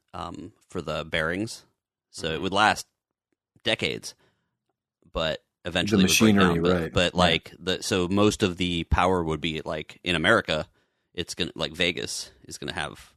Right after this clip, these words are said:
Speaker 1: and that whole general area, 'cause of the Hoover Dam, would actually
Speaker 3: Yep.
Speaker 1: probably have power longer than most other places, which is kinda interesting.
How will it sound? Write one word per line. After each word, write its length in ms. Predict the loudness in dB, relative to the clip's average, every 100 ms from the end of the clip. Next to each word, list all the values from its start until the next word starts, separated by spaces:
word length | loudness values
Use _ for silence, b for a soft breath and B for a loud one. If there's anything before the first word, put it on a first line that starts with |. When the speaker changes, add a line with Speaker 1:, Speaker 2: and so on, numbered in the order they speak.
| -12
Speaker 1:
and 140 | -6
that 180 | -6 -6
whole 300 | -4 -2 -2
general 300 | -4 -4 -4
area, 300 | -2 -2 -2
'cause 160 | -6 -10
of 80 | -8
the 60 |
Hoover 180 | -8 -6
Dam, 280 | -4 -4 -8 -10
would 100 | -8
actually 340 | -6 -4 -4
Speaker 3:
Yep. 120 | 2
Speaker 1:
probably 420 | 2 4 0 -2
have 200 | -4 -4
power 300 | -4 -4 -4 -10 -16
longer 420 | -10 -10 -8 -10
than 160 | -10 -10
most 240 | -10 -12
other 160 | -16 -14
places, 340 | -14 -14 -18
which 100 | _
is 40 | -12
kinda 160 | -10 -10
interesting. 340 | -14 -16 -18